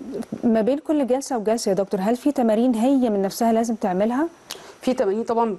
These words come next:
Speaker 2: ب-، احنا بنعملها لها، وفي تمارين بننصحها بيها بقى، اللي هي ازاي تحافظي على العضلة دي طول عمرك بقى.
Speaker 1: مم.
Speaker 2: يعني ازاي خلاص احنا قويناها، لو احنا سيبناكي على الطريق كده تمام وعلاقتك الزوجية بقت
Speaker 1: يعني مش
Speaker 2: كويسة.
Speaker 1: مجرد ان هي عملت الجلسة ان خلاص كده العضلة هتبدأ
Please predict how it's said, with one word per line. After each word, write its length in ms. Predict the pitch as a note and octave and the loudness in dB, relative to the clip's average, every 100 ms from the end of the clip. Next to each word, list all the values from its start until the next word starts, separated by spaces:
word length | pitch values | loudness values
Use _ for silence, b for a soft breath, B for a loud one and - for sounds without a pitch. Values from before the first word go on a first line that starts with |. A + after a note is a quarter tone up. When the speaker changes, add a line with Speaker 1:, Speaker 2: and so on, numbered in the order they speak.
| - | -2
Speaker 2:
ب-، 40 | F3+ | -2
احنا 280 | G3 A3 | 0 0
بنعملها 520 | F#3+ F#3+ E3+ E3+ F#3 A#3 | 0 0 0 -2 0 0
لها، 160 | C#4 | 0
وفي 180 | D#4 C#4 | -2 -4
تمارين 320 | C4 G#3 A#3 | -4 0 0
بننصحها 480 | A3 G3+ - A3 A3+ | 0 0 -2 -4 -6
بيها 240 | G3 A3+ G#3+ | -4 -4 0
بقى، 200 | G#3+ - B B - | -2 -4 B B -2
اللي 240 | E3 F#3 | 2 2
هي 320 | G#3 A#3 A3 - - - | 4 2 2 -2 -12 -2
ازاي 260 | F#3+ F3+ B3+ | 0 2 2
تحافظي 720 | B3 A3 A#3+ B3 A3+ A3+ F4 - B B | 0 -2 -4 -4 -6 0 0 -2 B B
على 200 | F#3 F#3 | -2 0
العضلة 440 | F3+ F#3 A#3+ B3 G#3+ | 0 0 2 0 -2
دي 160 | F#3 | -6
طول 180 | B3 B3 | 0 2
عمرك 420 | G3 G3+ F3+ D#3+ | 4 2 2 -2
بقى. 160 | - - - _ _ _ - | -4 -4 -8 _ _ _ -4
Speaker 1:
مم. 80 | G3+ | 2
Speaker 2:
يعني 380 | F#3 E3 E3+ E3+ | 2 2 2 2
ازاي 320 | F3 F#3+ A3+ B B | 0 0 -2 B B
خلاص 280 | - G3+ G3 | -2 -2 -2
احنا 240 | G3 G#3 E3 | -4 -2 0
قويناها، 500 | F3 F3+ G#3 C4 F#4 B B | 0 2 2 2 0 B B
لو 140 | E3 G#3 | 0 0
احنا 160 | G#3+ | -2
سيبناكي 380 | G3+ F3 G3+ - | -6 -2 -2 0
على 140 | G3 F#3 | -2 -4
الطريق 420 | - F3 G#3+ - | -4 -4 -2 -4
كده 220 | G#3 G#3 | -2 0
تمام 380 | G3+ F#3+ A3+ A3+ | 2 2 2 2
وعلاقتك 460 | F3+ G3 - G3 | 0 0 -4 0
الزوجية 480 | F3+ F3 F3+ E3+ F#3 | 0 2 0 2 2
بقت 120 | F#3+ A3 | 2 2
Speaker 1:
يعني 160 | A3 | 2
مش 120 | A3+ F3 | 2 0
Speaker 2:
كويسة. 220 | A#3 A#3+ | 2 2
Speaker 1:
مجرد 200 | C4 B3 | 2 0
ان 120 | A#3 | -4
هي 180 | A#3+ B3+ | -2 0
عملت 360 | A#3 B3+ C4 B3 | 2 2 2 0
الجلسة 420 | G3+ A#3+ C4+ C4+ | 2 2 2 0
ان 120 | A3 | 0
خلاص 340 | - A3 B3+ | 2 0 0
كده 180 | - C4 | 0 0
العضلة 360 | A#3 G3 A#3+ A#3+ | 2 2 2 0
هتبدأ 360 | A3 C4 A#3 | 0 -2 -2